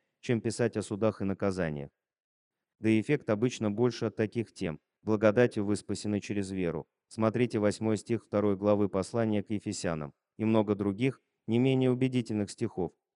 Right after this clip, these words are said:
Но есть вопросы, отвечая на которые, нельзя не коснуться старой доброй проповеди о рае и аде. Последнее время мы часто слышим вопрос о том,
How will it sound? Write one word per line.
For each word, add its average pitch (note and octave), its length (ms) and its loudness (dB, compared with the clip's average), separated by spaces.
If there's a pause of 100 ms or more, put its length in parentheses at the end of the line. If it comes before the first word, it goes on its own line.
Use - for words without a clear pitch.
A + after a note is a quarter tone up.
(600)
Но A2+ 100 0
есть A#2 260 4
вопросы, A2+ 580 2 (260)
отвечая G#2+ 440 0
на G2+ 140 0
которые, C3 520 2 (260)
нельзя A2 300 2
не G#2+ 120 2
коснуться G#2+ 480 -2
старой G#2 340 0
доброй G2 340 0
проповеди G2 600 -2 (380)
о G2 100 0
рае G#2+ 260 4
и F#2+ 40 2
аде. D#2+ 320 -4 (840)
Последнее A#2+ 480 2
время B2 300 4
мы G#2+ 140 4
часто A#2 360 0
слышим G#2+ 380 -2
вопрос G#2 400 0
о G2+ 80 0
том, C#3+ 260 -2